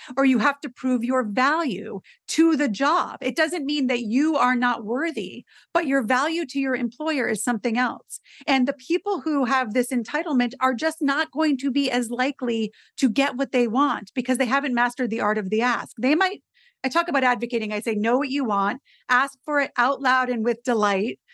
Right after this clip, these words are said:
and master the art of the ask." The people who are entitled have not mastered the art of the ask. The people who are less confident, they have to work in the first two.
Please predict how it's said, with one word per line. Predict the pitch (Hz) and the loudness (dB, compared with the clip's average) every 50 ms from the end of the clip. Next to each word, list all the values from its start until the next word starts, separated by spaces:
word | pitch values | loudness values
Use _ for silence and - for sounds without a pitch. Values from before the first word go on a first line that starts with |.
| _ _ _ - | _ _ _ 0
and | 277 226 226 226 226 226 226 233 - | 2 4 4 4 2 0 -4 -8 -6
master | 233 233 247 247 254 - - 269 | -2 2 2 2 2 0 -4 -4
the | 226 240 220 | -2 0 0
art | 214 220 214 | 2 0 0
of | 208 | 0
the | 190 208 196 | -2 -2 0
ask." | 185 175 - - - - - - - _ _ - - _ _ - | 0 0 -2 -4 -8 -12 -20 -20 -20 _ _ -20 -20 _ _ -4
The | - - | -4 -4
people | - - 349 381 - 403 330 | 0 2 0 2 2 -2 0
who | 294 392 392 349 | 2 0 2 2
are | 294 285 285 | 4 4 4
entitled | 277 269 262 - - 302 285 269 240 233 - | 2 0 -2 -2 -4 -2 0 0 0 0 0
have | 262 202 196 247 240 | -2 -2 -2 0 0
not | 240 247 269 - 247 | 2 0 0 0 0
mastered | 247 247 247 240 247 - 262 240 196 | 0 0 0 0 -2 -4 -4 -4 -2
the | 226 226 | 0 0
art | 226 208 208 208 | 2 2 2 0
of | 214 185 | 0 -2
the | 196 185 208 208 | -2 0 0 0
ask. | 208 208 202 - 165 - - - - - - _ - - - _ - | 2 0 0 0 -2 -6 -10 -14 -16 -18 -18 _ -20 -20 -14 _ 0
The | 269 | 0
people | 254 - 320 - - 320 202 | 2 2 0 2 2 0 0
who | 233 254 | 2 2
are | 269 247 | 2 2
less | 247 247 233 - - | 2 2 0 -2 -4
confident, | - - 359 403 392 - 311 226 220 220 226 - - | -6 0 0 0 0 0 -4 -4 -4 -4 -4 -2 2
they | 262 262 | 2 2
have | 269 - | 2 2
to | 277 254 | 0 0
work | 233 226 - | 0 0 0
in | 240 220 | 0 -2
the | 220 | -2
first | 202 - - 311 311 294 - - - | -4 -2 0 2 2 2 0 -6 -6
two. | - - - - - - | -6 -6 -6 -6 -10 -14